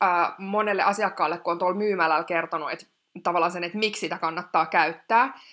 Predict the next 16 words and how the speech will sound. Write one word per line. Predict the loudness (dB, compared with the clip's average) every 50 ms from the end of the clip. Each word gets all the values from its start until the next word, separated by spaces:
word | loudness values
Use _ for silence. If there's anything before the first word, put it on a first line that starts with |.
| _ _ _
niin | -8 -8 -8 -8 -10 _ _
lyhyt | -10 -8 -6 -4 -2 -2 -2 -2 -4 -8 -8 -4 -2
esimerkki | -2 -2 -2 -4 -4 -4 -4 -6 -6 -8 -14 -14 -14
siitä | -12 -10 -6 -6 -6 -6 -2
vaan | 0 2 2 2 0
se, | -2 0 0 0
että | 0 -2 -4 -8 -8
kun | -4 -4 -4 -4 -6 -8
me | -6 -4 -4 -2 -2
usein | -2 -2 -2 -2 -4 -4
puhutaan | -4 -6 -6 -4 0 2 2 2 2 0 -4 -12 -14 -16 -14 _
näillä | -6 -4 -4 -2
meidän | 0 0 0 2
luennoilla | 4 4 2 4 2 0 0 0 0 -2
ja | -4
meidän | -2 -2 -4 -4 -4